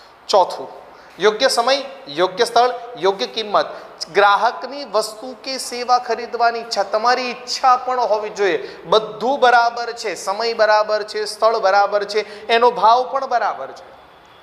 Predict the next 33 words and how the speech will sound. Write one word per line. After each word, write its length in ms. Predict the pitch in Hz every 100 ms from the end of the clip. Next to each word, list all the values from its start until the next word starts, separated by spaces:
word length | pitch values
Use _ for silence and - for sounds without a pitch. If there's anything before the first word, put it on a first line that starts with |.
| - -
સમજો 300 | - 233 240
કે 100 | 277
બજારમાં 480 | 247 214 233 240 254
મળતી 280 | 233 233 247
પેન 380 | 240 233 165 -
દુકાનમાં 580 | 165 208 214 208 220 220
મળે 240 | 185 156
છે, 400 | - 139 120 -
સ્થળ 280 | - 180 180
બરાબર 440 | 180 175 165 151
છે, 420 | - 147 - -
એની 180 | 165 170
પાંચ 380 | 175 170 185 196
રૂપિયા 240 | 190 202 185
કિંમત 480 | 180 165 170 180 -
પણ 140 | 226 233
બરાબર 480 | 185 175 165 156
છે, 440 | 151 170 147 - -
તમે 180 | 180 190
સાંજના 500 | 180 175 180 190 185
સમય 340 | - 170 190
નીકળ્યા 300 | 185 190 185
એ 60 | 180
સમય 380 | - 165 185
પણ 220 | 185 240 247
બરાબર 460 | 175 170 165 151
છે, 480 | 151 156 143 - -
પણ 120 | 214
તમારી 640 | - 170 160 156 156 196 233
વસ્તુ 560 | 143 151 - - 247
ખરીદવાની 600 | - 175 175 165 165 165
ઈચ્છા 440 | 156 - - 147 143
નથી, 320 | 135 -